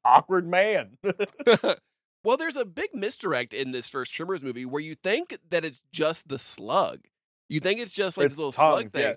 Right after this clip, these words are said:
Speaker 1: the little,
Speaker 2: Yeah,
Speaker 1: little,
Speaker 2: just
Speaker 1: like, big
Speaker 2: the,
Speaker 1: snakes,
Speaker 2: the
Speaker 1: I guess.
Speaker 2: Yeah, they, they, they kill one of those, and I love the fact that, uh, Chang's Market immediately starts trying to, like, sell photo ops
Speaker 1: Yeah.
Speaker 2: with it. Like, that is some great capitalism.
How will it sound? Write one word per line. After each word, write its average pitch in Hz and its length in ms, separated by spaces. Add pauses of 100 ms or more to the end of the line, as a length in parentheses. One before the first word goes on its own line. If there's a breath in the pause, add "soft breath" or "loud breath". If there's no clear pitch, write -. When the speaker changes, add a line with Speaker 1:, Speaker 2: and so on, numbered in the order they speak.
Speaker 1:
the 127 80
little, 131 340
Speaker 2:
Yeah, 175 100
Speaker 1:
little, 160 100
Speaker 2:
just 117 160
Speaker 1:
like, - 60 (380)
big 147 160
Speaker 2:
the, - 40
Speaker 1:
snakes, 139 300
Speaker 2:
the 123 80
Speaker 1:
I - 20
guess. 95 100 (540)
Speaker 2:
Yeah, 214 200 (280)
they, 147 400 (120)
they, 135 120
they 135 100
kill 240 160
one 240 60
of 190 60
those, 190 200
and 165 180
I 160 120
love 240 280 (120)
the 226 120
fact 160 460
that, 120 300 (440)
uh, 147 380
Chang's 185 560
Market 131 540 (320)
immediately 233 640
starts 180 400
trying 160 500
to, 151 100
like, 127 220
sell 131 300
photo 131 480
ops 104 480
Speaker 1:
Yeah. 120 540
Speaker 2:
with 151 240
it. 120 120
Like, 123 280
that 175 220
is 233 260
some 135 340
great 135 460
capitalism. 95 840